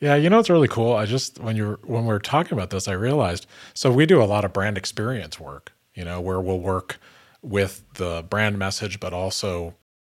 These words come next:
how it's expressed in the environment. And, you know, it's just like a homepage. Uh, there's a saying that I love that, that came from a great friend of mine that, you know, you can do whatever you want, but everything matters.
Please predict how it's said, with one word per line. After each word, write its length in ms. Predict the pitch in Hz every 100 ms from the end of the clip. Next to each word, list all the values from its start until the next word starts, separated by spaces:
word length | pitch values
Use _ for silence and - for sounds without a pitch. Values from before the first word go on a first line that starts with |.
| - 98
how 280 | 113 98
it's 160 | 95 -
expressed 480 | - - 92 - -
in 100 | 87
the 100 | 82
environment. 540 | 80 117 147 80 - _ _ - - - _ -
And, 420 | 110 113 104 101 - _ _ _ _ _ -
you 80 | 135
know, 240 | 147 113 - _ -
it's 160 | 127 -
just 140 | 202 208
like 80 | 90
a 80 |
homepage. 720 | 76 156 190 120 80 73 - -
Uh, 140 | - 98 -
there's 180 | 113 104
a 60 |
saying 360 | - 139 139 117
that 80 | 92
I 180 | 117
love 420 | 117 85 80 85 -
that, 220 | 82 - -
that 180 | 90 -
came 260 | - 98
from 180 | 98 92
a 80 | 82
great 260 | 80 92 87
friend 240 | 98 87
of 60 | 78
mine 400 | 85 107 80 80 - - _ -
that, 300 | 95 82 -
you 60 |
know, 80 | 107
you 100 | 113
can 140 | 190 92
do 140 | 110
whatever 240 | 113 98 90
you 140 | 73
want, 420 | 80 104 90 - - _ _ _
but 280 | 95 90 - -
everything 500 | 104 110 95 78 76
matters. 600 | 92 92 - - -